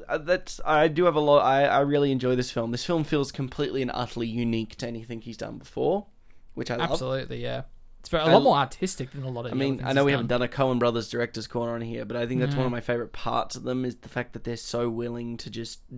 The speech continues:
Speaker 1: do what seemingly feels like almost random films, films that are almost alien to one another at
Speaker 2: Right.
Speaker 1: times. Like,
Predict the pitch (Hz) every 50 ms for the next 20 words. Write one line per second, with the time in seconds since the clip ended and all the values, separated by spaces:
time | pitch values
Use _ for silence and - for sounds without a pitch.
0 | 110 - 127 123 123 120 120 120 120 120 - - - - - _ - - - -
1 | - _ _ - - - - - 147 147 - - - - - 170 196 202 196 180
2 | 160 143 127 - - 147 139 127 123 123 120 123 131 127 120 - 110 117 120 117
3 | 120 123 117 113 110 110 - - 120 120 117 110 - - - - - - - 139
4 | 127 131 123 117 117 123 127 123 123 123 117 - - 127 123 123 120 120 117 117
5 | 120 113 107 - - 117 113 110 110 107 107 107 - - 104 - - 147 - -
6 | - - 139 131 123 120 120 120 117 117 - - - 87 107 - - - - -
7 | - 117 110 101 98 - - -